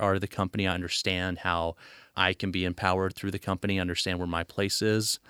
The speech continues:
I understand that, um, I have good maternity leave policies or maybe even paternity leave policies. I can use some paid time off to go volunteer at my church or local school or, you know, food bank, whatever,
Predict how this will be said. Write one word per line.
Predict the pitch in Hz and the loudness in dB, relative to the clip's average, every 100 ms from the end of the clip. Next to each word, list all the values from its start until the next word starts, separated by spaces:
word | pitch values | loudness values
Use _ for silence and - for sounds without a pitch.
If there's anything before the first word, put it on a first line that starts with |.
| - - | -20 -4
I | - 95 | 2 4
understand | 101 92 - 92 90 | 4 2 0 0 0
that, | 85 82 82 - | 2 2 0 -2
um, | 87 82 80 82 - _ - | 0 0 -2 -6 -12 _ 2
I | 104 | 4
have | 101 107 95 87 80 - | 6 4 4 2 -2 -6
good | 113 101 | -2 0
maternity | 101 98 - 135 104 | 0 0 2 2 2
leave | 87 87 87 _ _ | 0 -2 -4 _ _
policies | - 85 85 - - - | -4 -4 -2 -6 -4 -2
or | 101 | 2
maybe | 113 117 | 2 4
even | 123 135 | 4 2
paternity | 135 165 160 104 92 85 85 | 0 0 2 2 0 -4 -8
leave | - - | -10 -10
policies. | - - - - - - - - - - | -10 -6 -6 -6 -10 -12 -18 -18 -18 -6
I | - 101 | 0 0
can | - 107 101 98 98 95 - | 2 0 0 0 0 -4 -4
use | 104 113 113 | 0 2 4
some | - 117 104 101 101 104 - | 4 4 4 4 2 0 -4
paid | - 131 123 | 0 2 2
time | - 107 101 | 2 2 2
off | 117 104 - | 2 2 0
to | |
go | 92 101 98 95 | 0 2 4 2
volunteer | 90 101 104 104 104 131 98 82 - | 2 2 4 2 2 2 2 0 -2
at | 107 | 2
my | 95 | 2
church | 92 - 110 92 | 2 4 4 4
or | 95 | -2
local | 90 101 - | 0 -2 -2
school | - - 123 104 92 85 | -4 0 4 4 4 2
or, | 82 82 82 - | 0 0 -2 -4
you | 92 | -4
know, | 85 85 | -2 -2
food | - 123 | 0 2
bank, | 104 87 | 2 2
whatever, | 113 120 113 - | 4 6 4 0